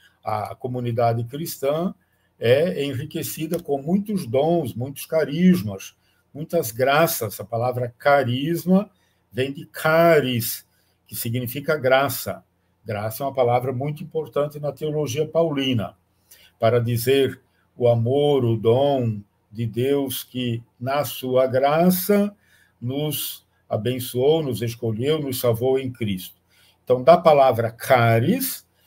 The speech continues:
nós temos a palavra carisma, que são dons, talentos, qualidades, é, dons dados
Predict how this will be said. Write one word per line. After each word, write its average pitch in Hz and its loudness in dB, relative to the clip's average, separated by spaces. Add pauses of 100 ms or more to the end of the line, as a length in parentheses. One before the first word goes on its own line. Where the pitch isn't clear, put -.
(240)
nós 131 -2
temos 147 0
a 160 2
palavra 151 2
carisma, 175 2 (720)
que 190 -2
são 208 0
dons, 190 4
talentos, 147 0
qualidades, 139 0 (560)
é, 101 -2 (520)
dons 143 2
dados 135 2